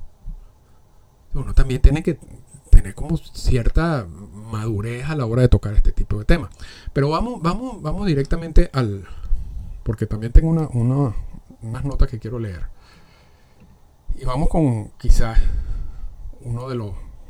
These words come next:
más polémicos, que es las declaraciones de Fernando Tatis padre.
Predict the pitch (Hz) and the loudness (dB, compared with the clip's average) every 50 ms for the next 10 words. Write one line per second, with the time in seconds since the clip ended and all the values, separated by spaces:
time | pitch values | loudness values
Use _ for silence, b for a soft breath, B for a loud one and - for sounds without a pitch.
0 | B B - - - 92 101 104 113 - - - 123 120 127 143 139 117 107 113 | B B -20 -20 -20 -18 -12 -6 -4 -2 -2 -2 -2 -4 -2 -4 -6 -6 -6 -8
1 | 101 - - 110 98 110 123 123 127 123 - 107 107 104 - - - 117 127 127 | -8 -8 -8 -10 -10 -10 -8 -8 -8 -8 -8 -8 -2 0 0 0 0 -2 2 6
2 | 110 - 113 107 104 113 120 127 123 120 - 117 117 113 - - - - 131 131 | 10 10 10 8 6 -12 -10 -10 -10 -8 -6 -6 -2 0 0 0 0 0 -4 -4
3 | 120 104 98 95 | -4 -4 -8 -12